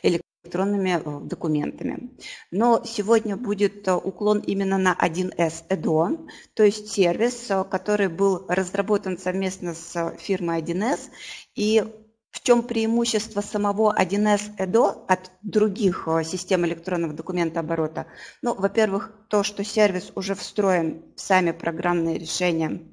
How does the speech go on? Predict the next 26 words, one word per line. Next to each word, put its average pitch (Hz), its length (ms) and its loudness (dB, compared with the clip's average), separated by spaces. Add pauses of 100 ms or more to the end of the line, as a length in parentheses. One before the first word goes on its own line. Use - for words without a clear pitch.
(540)
один 160 320 0
эс, 165 260 -2 (400)
э, 170 280 -2
не 208 160 2
требуется 180 520 4
каких-то 180 420 -6
сторонних 185 580 -2
приложений. 208 880 -2 (360)
Ну 254 200 2
и 240 240 2
второе, 226 720 2 (340)
э, 165 40 -4 (220)
один 180 320 0
эс 247 160 4 (240)
всячески 208 520 2
поддерживает, 190 1160 0
э, 151 440 0 (280)
развивает 180 760 4
функционал. 175 880 0 (300)
Э, 160 200 0
на 190 140 4
месте 208 340 2
точно 202 320 -2
никто 190 340 -2
не 185 140 -4
стоит, 202 480 -4